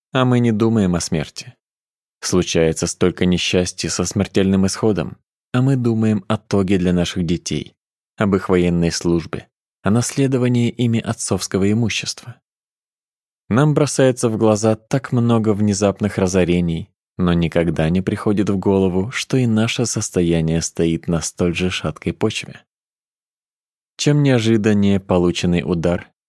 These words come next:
тем сильнее будет падение. Предвиденные задолго несчастья поражают слабее.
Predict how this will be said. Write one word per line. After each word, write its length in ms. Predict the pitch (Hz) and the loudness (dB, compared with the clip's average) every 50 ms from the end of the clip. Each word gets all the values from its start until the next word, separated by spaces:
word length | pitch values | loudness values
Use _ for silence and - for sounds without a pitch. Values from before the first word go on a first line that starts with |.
| _ _ | _ _
тем 220 | - - 131 127 127 | -4 -2 -2 -2 -2
сильнее 560 | - - 113 98 90 85 82 82 80 80 78 | -2 -2 -2 0 0 0 0 0 0 0 -2
будет 320 | 76 82 80 80 78 - | -2 -2 -2 -4 -4 -4
падение. 580 | - 90 82 78 87 78 67 - - - - _ _ _ _ _ _ _ _ _ _ _ _ _ _ _ _ _ _ _ _ _ - | -2 -2 -2 0 -2 -2 -2 -6 -10 -16 -20 _ _ _ _ _ _ _ _ _ _ _ _ _ _ _ _ _ _ _ _ _ -4
Предвиденные 800 | - 92 90 80 78 90 95 95 82 95 92 92 92 92 92 87 | 0 0 0 0 0 0 0 2 2 2 2 2 2 2 2 2
задолго 540 | - 95 92 80 95 101 110 117 104 104 | 2 0 0 2 2 2 2 0 0 0
несчастья 640 | 87 82 78 - - - 85 76 - - - - 85 | 0 -2 -2 -4 -2 -2 -2 -2 -4 -4 -6 -6 -6
поражают 560 | - - 92 87 85 80 76 80 78 78 - | -4 -2 -2 -2 -2 -2 0 0 0 0 0
слабее. 560 | - - 107 110 117 113 95 - - - - | -2 -2 -2 -2 -2 -2 -4 -4 -6 -10 -14